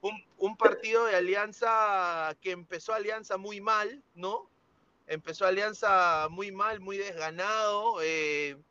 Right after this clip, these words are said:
i-, irreconocible. Un Unión Comercio que sinceramente hizo todo lo posible para ganar el partido, demostrar que es un equipo que también juega, es jodido.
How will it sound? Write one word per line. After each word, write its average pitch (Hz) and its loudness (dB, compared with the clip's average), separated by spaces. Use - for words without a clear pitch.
i-, 170 -18
irreconocible. 190 0
Un 196 -6
Unión 202 -2
Comercio 208 -2
que 180 -2
sinceramente 202 -2
hizo 196 0
todo 202 2
lo 208 4
posible 190 -4
para 185 2
ganar 175 2
el 196 -2
partido, 208 0
demostrar 185 -2
que 185 -6
es 180 -8
un 190 -6
equipo 185 -4
que 185 -2
también 185 2
juega, 220 4
es 190 0
jodido. 208 -2